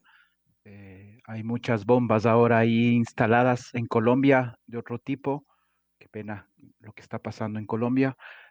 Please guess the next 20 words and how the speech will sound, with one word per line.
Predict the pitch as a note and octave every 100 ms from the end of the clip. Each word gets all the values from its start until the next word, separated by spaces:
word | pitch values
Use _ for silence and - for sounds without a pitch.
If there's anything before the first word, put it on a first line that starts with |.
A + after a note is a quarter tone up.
| _ _
Pero | A#2 G#2+
acá | - B2+ C3+ C#3 B2+
las | A#2+ A2+
bombas | C3 C#3 C3+
futbolísticas | B2+ B2 A2+ C3 - - C#3 -
también | A#2+ A2+ C#3+ D3+ D#3+
están | C3+ - C#3 C#3 -
pasando, | A#2+ F#3+ G3 G3 F#3
sobre | E3+ C3+ B2+
todo | C#3+ C#3+ C#3+ C3+
alrededor | A#2 B2+ B2+ B2+ C3 C3
de | B2
Liga | A#2+ C3
Deportiva | B2 A#2+ A#2 - B2+
Universitaria. | A#2 A2 G#2+ - A2+ D3 D#3 D#3 D#3 D3+ _ _ _ _ _ _ -
En | A2
Sociedad | A2+ A#2 A#2
Deportiva | A#2 - A2 - A2+ A2
Aucas | A2 A2+
tampoco, | - G#2 A#2+ A#2 B2 A2+ A2